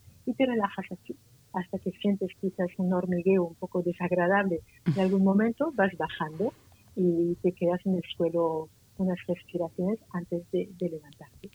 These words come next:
Estas serían unas posturas posibles por la tarde, noche.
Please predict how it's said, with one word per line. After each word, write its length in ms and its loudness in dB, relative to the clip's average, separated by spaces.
Estas 300 -6
serían 240 -4
unas 240 -6
posturas 400 -8
posibles 500 -10
por 140 -8
la 80 -12
tarde, 300 -20
noche. 340 -14